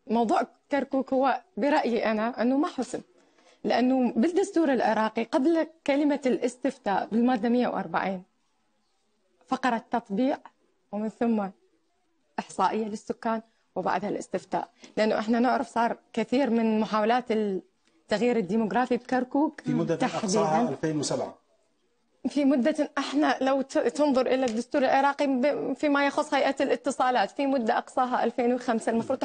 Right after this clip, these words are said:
Speaker 1: هلا إحنا هذا شيء يعني كلنا نعرف هذا الواقع، مو كل الم-، ما هو مكتوب بالدستور هو مطبق ومفعل فعلًا.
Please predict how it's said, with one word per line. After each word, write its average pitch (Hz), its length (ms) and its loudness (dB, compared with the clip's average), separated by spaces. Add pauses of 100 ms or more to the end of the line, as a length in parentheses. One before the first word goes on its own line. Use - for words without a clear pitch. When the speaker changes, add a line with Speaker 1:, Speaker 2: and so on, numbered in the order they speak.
Speaker 1:
هلا 330 180 2
إحنا 330 300 0
هذا 320 120 2
شيء 330 280 0
يعني 294 220 2
كلنا 285 260 0
نعرف 202 340 0
هذا 190 120 2
الواقع، 202 360 0
مو 233 180 0
كل 202 240 0
الم-، 208 220 2 (380)
ما 233 100 2
هو 247 180 2
مكتوب 233 480 -2 (100)
بالدستور 277 580 0
هو 320 200 2
مطبق 262 520 0
ومفعل 226 640 -2 (100)
فعلًا. 185 280 -4